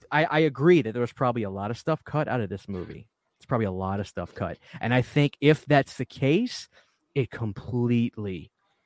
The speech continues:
completely one eighty the film that we got.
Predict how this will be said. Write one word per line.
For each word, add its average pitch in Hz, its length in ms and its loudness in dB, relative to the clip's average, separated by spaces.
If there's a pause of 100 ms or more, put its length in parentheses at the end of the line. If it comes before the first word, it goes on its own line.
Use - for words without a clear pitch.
(220)
completely 117 640 0
one 104 340 0
eighty 101 440 -2
the 98 180 -4
film 98 340 -4
that 95 180 -6
we 98 140 -8
got. 90 320 -8